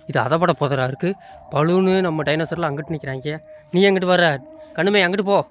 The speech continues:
அதான் பெட்ரு. இந்த பக்கம் வராதீங்க. ஊமிச்சி எல்லாம் வெளியே வராங்க. நம்ம இந்த பக்கம் போயிடுவோம். இவங்கெல்லாம் அந்த பக்கம் ஓடி போயிடுவாங்க. பலூன் பக்கம் போகணும் அங்கிட்டு.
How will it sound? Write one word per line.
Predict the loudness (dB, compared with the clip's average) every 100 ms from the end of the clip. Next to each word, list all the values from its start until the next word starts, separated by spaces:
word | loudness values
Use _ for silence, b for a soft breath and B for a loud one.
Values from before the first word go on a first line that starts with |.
| -14 -20 -20 -14
அதான் | -4 -2 -2
பெட்ரு. | -4 -4 -4 -6
இந்த | -10 -8
பக்கம் | -6 -4 -2
வராதீங்க. | -4 -4 -8 -10 -18 -20 _ _ _ -20 -8
ஊமிச்சி | -4 -2 -2
எல்லாம் | 0 -2
வெளியே | 0 -2
வராங்க. | 0 -2 -4 -6 -6 -12 -16 -10
நம்ம | -6 -4 -4 -6
இந்த | -4 -4
பக்கம் | -2 -2
போயிடுவோம். | -2 -2 -2 -4 -6
இவங்கெல்லாம் | -4 -2
அந்த | -2 -2
பக்கம் | -2
ஓடி | 0 -2
போயிடுவாங்க. | -2 -4 -2 -4 -6 B B B -2
பலூன் | 0 0
பக்கம் | -2 -2 -4
போகணும் | -2 -4 -4
அங்கிட்டு. | -8